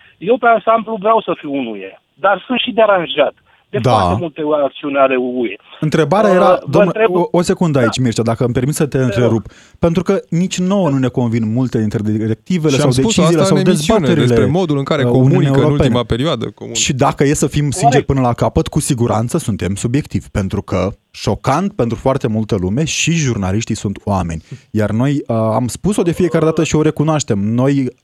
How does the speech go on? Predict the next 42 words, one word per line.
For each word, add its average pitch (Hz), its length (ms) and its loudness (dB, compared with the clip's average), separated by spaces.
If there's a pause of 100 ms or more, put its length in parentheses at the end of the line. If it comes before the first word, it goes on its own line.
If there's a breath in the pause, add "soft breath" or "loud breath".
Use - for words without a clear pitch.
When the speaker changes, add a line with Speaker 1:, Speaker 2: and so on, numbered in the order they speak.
Speaker 2:
atâta 147 340 -2
timp 160 260 -4
cât - 200 -2
ne 123 120 0
sunt 151 260 -4
lezate, 123 640 0 (300 soft breath)
uh, 110 100 -4 (240)
valorile 131 500 0
în 127 100 0
care 123 280 -4
credem, 160 560 -2
poate 208 340 0
că 185 140 -2
o 202 160 2
să - 140 -4
vrem 156 320 0
să 220 160 -4
facem 190 340 -4
un 175 100 -2
pas 175 260 -2
în 160 120 -2
față 131 520 -4
și - 160 -6
să 208 140 -4
țipăm 220 320 -4
puțin 202 240 -4
mai 185 120 0
tare 165 240 -2
decât 143 240 -8
o 139 60 -6
facem 131 280 -6
în 113 60 -6
mod 117 140 -4
normal. 98 400 -6 (520 soft breath)
Întrebarea 160 480 0
asta 196 260 -2
cu 147 320 -2
Uniunea 143 280 0
Europeană 151 460 0
era 190 140 0
legată 175 380 -2
dacă 147 380 -2